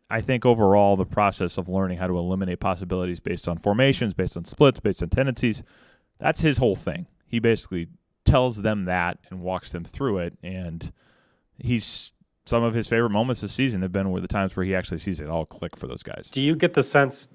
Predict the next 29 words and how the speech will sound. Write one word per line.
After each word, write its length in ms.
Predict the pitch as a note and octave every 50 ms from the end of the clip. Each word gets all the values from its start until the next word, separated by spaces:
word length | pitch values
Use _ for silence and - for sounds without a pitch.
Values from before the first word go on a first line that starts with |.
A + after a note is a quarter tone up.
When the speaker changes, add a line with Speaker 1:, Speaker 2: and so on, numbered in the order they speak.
| _ -
Speaker 2:
um, 580 | C#3 A#2+ A2 G#2+ G#2 G2 F#2+ F2+ F2+ F2 E2+ - _ _ _ _ _ _
did 100 | - A2+
you 80 | A#2+ B2
talk 240 | - C#3 C#3 C3 -
to 60 | C3
him 60 | A#2+
much 180 | A#2+ A#2 - -
at 60 | A#2
all 160 | A#2 A2+ A2+
and 80 | A2 G#2
get 100 | A2+ -
the 80 | G#2+
sense 240 | - - A#2 G#2+ -
from 140 | - A2+ G2
him 80 | G#2+ A2+
about 540 | A2 G#2 F2+ G#2+ G#2 G2+ G2+ F#2+ G2 F#2+ G2+
wanting 320 | A#2 A2 A2 A2 G#2 G2
to 140 | - - G2+
finish 540 | - - - _ A#2+ A2+ A2 G#2+ G2 - -
his 220 | A2 G2 - -
career? 180 | - - - - - _ _ _ _ _ _ _ _ _ _ _ - _ _ _ _ _ _ _ _ _ _ _ _ _ -
Speaker 1:
Yeah, 460 | - C#3 F3 G#3+ C4 A#3+ D#3 E2+ - -
yeah. 280 | - C#3+ F#3 F#3 D#3
I 40 | D3+
mean, 140 | D#3 D#3+ D#3
I, 80 | D3+
th-, 180 | C#3+ C#3+ F3+ -
I 100 | - C#3 C#3
certainly 760 | - - - - G3+ G3+ F3 E3+ E3 D#3 D3+ C#3 C3 -